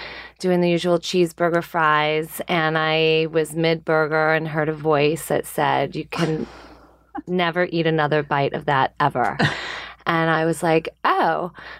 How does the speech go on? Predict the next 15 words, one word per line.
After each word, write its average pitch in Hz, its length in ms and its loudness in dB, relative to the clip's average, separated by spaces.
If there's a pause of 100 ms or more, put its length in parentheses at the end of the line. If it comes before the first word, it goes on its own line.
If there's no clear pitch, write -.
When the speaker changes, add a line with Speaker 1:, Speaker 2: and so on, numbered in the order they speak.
(140)
Speaker 1:
okay." 254 540 0
And 190 100 -2
I 175 100 2
put 190 180 0
it - 100 -4
down. 175 380 2
I 170 60 4
was 170 120 -2
like, 180 180 2
"Guess 233 240 0
what, 381 160 0
guys? 202 600 0 (540)
I'm 214 120 0
a 233 60 -2
vegetarian." 262 1040 0